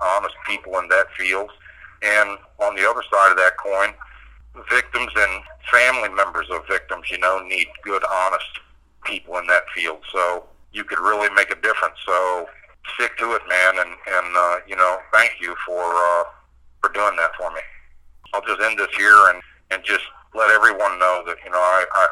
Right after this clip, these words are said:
I really appreciate, uh, you listening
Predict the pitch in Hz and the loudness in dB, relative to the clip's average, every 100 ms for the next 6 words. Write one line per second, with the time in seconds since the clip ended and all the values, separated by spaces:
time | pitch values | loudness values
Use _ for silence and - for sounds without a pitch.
0 | 98 87 98 95 95 - 101 92 - 87 | 2 0 -2 -4 -6 -2 0 0 -2 0
1 | 82 82 - - - - - _ _ - | 0 -2 -10 -20 -20 -20 -20 _ _ -18
2 | - - 90 82 98 104 104 110 113 | -18 -16 -18 -6 -2 0 0 -2 -2